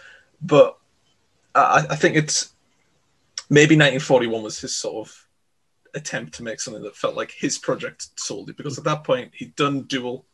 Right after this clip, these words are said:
which was great, great film, and then he'd done Jaws, and then he'd done Sugar Land, and then he'd done, uh, Close Encounters, but there was never anything that felt really like his film. It never felt quite like he'd gotten a film that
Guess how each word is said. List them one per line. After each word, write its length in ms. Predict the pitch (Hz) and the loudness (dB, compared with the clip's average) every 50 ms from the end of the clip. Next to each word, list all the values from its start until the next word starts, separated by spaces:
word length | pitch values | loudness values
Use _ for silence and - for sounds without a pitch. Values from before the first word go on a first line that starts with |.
| _ - | _ -16
which 140 | - 151 | -14 -14
was 140 | - - - _ _ _ _ - | -14 -16 -18 _ _ _ _ -10
great, 340 | - 135 117 113 110 - - | -4 -2 -2 -2 -2 -4 -6
great 220 | - 117 107 - | -6 -6 -6 -6
film, 260 | - - 110 107 156 - _ _ _ _ _ _ _ _ _ _ - | -6 -6 -6 -6 -8 -10 _ _ _ _ _ _ _ _ _ _ -12
and 120 | - 113 | -8 -6
then 80 | 113 110 | -6 -6
he'd 80 | 110 - | -6 -6
done 160 | - 113 110 | -6 -8 -6
Jaws, 320 | 104 - 120 110 110 110 | -4 -4 -4 -4 -4 -6
and 80 | - - | -10 -12
then 80 | 107 | -12
he'd 100 | 110 107 | -12 -12
done 140 | - 123 104 | -10 -10 -10
Sugar 240 | - - - - 107 | -10 -10 -10 -8 -6
Land, 340 | 110 107 104 107 104 - - _ - | -6 -6 -6 -8 -12 -16 -18 _ -16
and 140 | - - 107 | -14 -12 -12
then 60 | 107 | -12
he'd 140 | 110 107 - | -12 -10 -8
done, 340 | - - 110 113 113 - _ _ _ _ _ _ _ - - - _ _ _ _ _ - | -6 -6 -6 -8 -12 -16 _ _ _ _ _ _ _ -12 -12 -12 _ _ _ _ _ -2
uh, 200 | 110 101 101 98 | -2 -2 -2 -2
Close 220 | - - - - - | -6 -8 -8 -8 -8
Encounters, 400 | 151 - 139 131 131 120 117 - | -6 -4 -2 -2 -2 -4 -8 -12
but 140 | - - - | -12 -6 -6
there 80 | 139 | -4
was 120 | 127 123 - | -4 -2 2
never 280 | 160 160 165 151 160 | 6 6 6 6 6
anything 280 | 147 139 135 139 127 117 | 2 2 0 -8 -10 -12
that 120 | 113 - - | -12 -10 -6
felt 220 | - - - - - | -4 -4 -4 -4 -6
really 260 | - 120 117 107 107 | -2 -2 0 0 0
like 260 | 107 - - - - _ _ _ | -2 -4 -4 -6 -12 _ _ _
his 260 | - - 160 - - - | -10 -6 -2 -2 0 0
film. 320 | - 151 110 101 98 - _ _ _ _ _ - - - | 2 2 0 0 -2 -10 _ _ _ _ _ -16 -12 -10
It 80 | - - | -8 -4
never 200 | 120 123 147 147 | -4 -4 -4 -4
felt 340 | - - 107 - - - _ _ _ _ - | 2 4 4 4 4 2 _ _ _ _ -12
quite 440 | - - - 147 143 135 139 - - | -10 -2 2 6 6 6 6 4 6
like 200 | 127 127 120 - | 6 6 6 4
he'd 200 | - 123 135 - | -2 -6 0 4
gotten 460 | - 127 - 110 113 113 110 - _ _ _ _ _ _ _ _ _ _ _ _ _ _ - | 4 4 4 4 -2 -6 -10 -10 _ _ _ _ _ _ _ _ _ _ _ _ _ _ -6
a 80 | - 135 | -6 -6
film 320 | - - - 143 127 120 | -2 2 2 2 2 2
that 120 | 120 117 | 0 -4